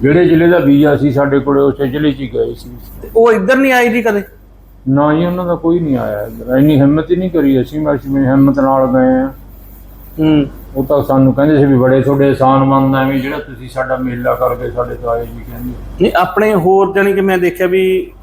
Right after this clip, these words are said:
Speaker 2: ਕਿਸੇ ਘਰ 'ਚ ਆਉਂਦੇ ਰਹੇ ਇੱਧਰ ਪਾਕਿਸਤਾਨ 'ਚੋਂ।
Speaker 1: ਆਉਂਦੇ ਤਾਂ ਰਹੇ ਆ ਪਹਿਲਾਂ, ਪਰ ਆਪਣੇ ਨਹੀਂ ਨਾ ਕੋਈ, ਸਾਡੇ ਨਹੀਂ ਆਇਆ। ਇੱਧਰ
Speaker 2: ਹਾਂ।
Speaker 1: ਵੀ ਨਹੀਂ ਕੋਈ ਆਇਆ, ਹੋਰ ਕਿਸੇ ਦੇ, ਕਿਸੇ ਦੇ ਕੋਈ ਨਹੀਂ ਆਇਆ। ਉੱਧਰੋਂ ਵੀਜ਼ਾ ਨਹੀਂ ਮਿਲਦਾ ਪਾਕਿਸਤਾਨ 'ਚ ਪੰਜਾਬ ਦਾ।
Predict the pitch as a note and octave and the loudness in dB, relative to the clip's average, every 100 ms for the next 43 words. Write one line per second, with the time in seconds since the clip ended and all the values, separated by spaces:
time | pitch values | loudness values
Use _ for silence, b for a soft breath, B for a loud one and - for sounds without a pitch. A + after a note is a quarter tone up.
0 | - F#3+ F#3+ F#3+ A3 F#3 F#3+ F3 F#3 F3+ | -4 0 0 0 -2 -2 -2 0 2 4
1 | F#3+ C#3 D3+ D#3 F3 E3 D3+ - E3 D#3 | 4 2 0 0 0 0 0 -2 -4 -4
2 | D3+ G#3+ - - - - - - - - | -6 -12 -12 -20 -20 -20 -20 -20 -20 -8
3 | B2+ F3+ A3 A3+ A#3+ A3+ G#3+ A3+ A3+ A3+ | 0 2 4 2 2 2 2 2 0 -2
4 | A#3 A#3+ A3 A3 G#3 G#3+ A3 A3+ A3+ A#3 | -2 -2 -2 -2 -2 -2 -4 -2 -2 -6
5 | A3+ - F3+ G3+ G3+ C#3 B2 B2 D3 - | -6 -4 0 0 2 2 2 0 -4 -10
6 | C3+ D3+ F#3+ G3+ G3+ G3 F3 F3+ F3 E3 | -6 0 2 2 0 -2 2 2 4 0
7 | E3 - - - - - - - - - | -2 -8 -14 -20 -20 -20 -20 -20 -20 -8
8 | C3 D3 C#3+ D3+ D3 D3 D3+ - - - | 0 0 0 -2 0 0 -2 -6 -16 -18
9 | - - - - - - - - C#3+ F3 | -18 -18 -18 -18 -18 -18 -14 -2 2 4
10 | E3+ E3 D#3+ F3 E3+ D#3 B2 A2 - - | 2 2 2 2 2 2 2 0 -4 -16
11 | - F3+ F#3 A#3 G#3 A3 A#3 A#3 A3+ A3 | -6 -2 2 2 2 2 4 4 2 2
12 | G#3+ A3 G#3+ G#3 - G3 G3 G3 F3+ F#3 | 0 -2 -2 -4 -4 -4 -4 -6 -8 -4
13 | F3 E3 D#3+ D#3+ | -2 0 -2 -8